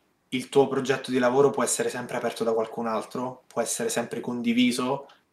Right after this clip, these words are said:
per un, un qualsiasi motivo, e se il tuo progetto di lavoro è un casino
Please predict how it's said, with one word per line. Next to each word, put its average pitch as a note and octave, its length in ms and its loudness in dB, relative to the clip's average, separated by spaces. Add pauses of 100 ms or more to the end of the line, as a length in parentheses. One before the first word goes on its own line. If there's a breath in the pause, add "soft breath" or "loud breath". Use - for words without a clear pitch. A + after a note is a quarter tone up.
(220)
per A#2+ 320 -4
un, B2 560 -6
un - 220 -18
qualsiasi B2 420 2
motivo, A#2 580 2
e A2+ 120 -4
se - 260 -2
il A2+ 160 -4
tuo A#2+ 140 -4
progetto B2+ 340 -6
di A#2+ 80 0
lavoro A#2+ 640 -2 (1400)
è A#2+ 160 0
un A#2 220 -2
casino A2+ 640 -4